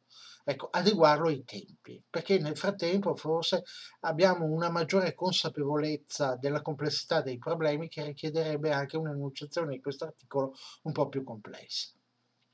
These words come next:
Poi c'è un'altra cosa,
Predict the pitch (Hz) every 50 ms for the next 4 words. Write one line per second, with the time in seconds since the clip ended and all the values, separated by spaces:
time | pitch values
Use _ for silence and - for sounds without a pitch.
0 | _ - - - _ _ _ _ _ _ _ _ _ _ _ _ _ _ _ -
1 | - - - 214 208 170 156 170 240 - - - 202 208 208 208 214 220 - 220
2 | 214 208 - - 143 131 127 123 123 131 160 -